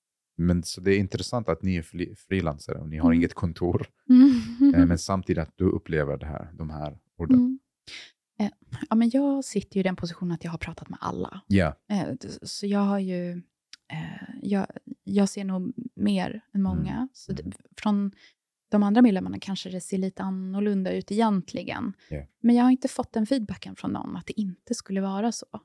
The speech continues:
Speaker 1: Mm.
Speaker 2: Och jag tror också att det ligger i medvetenheten om hur skör man är som ensam.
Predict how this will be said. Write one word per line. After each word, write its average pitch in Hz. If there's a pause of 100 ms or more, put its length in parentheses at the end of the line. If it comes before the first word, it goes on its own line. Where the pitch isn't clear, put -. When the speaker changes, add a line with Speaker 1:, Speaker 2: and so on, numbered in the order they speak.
Speaker 1:
Mm. 76 (300)
Speaker 2:
Och 220
jag 220
tror -
också -
att 220
det 220
ligger 185
i 175 (440)
medvetenheten 202
om 185
hur 185
skör 202
man 175
är 160
som 202
ensam. -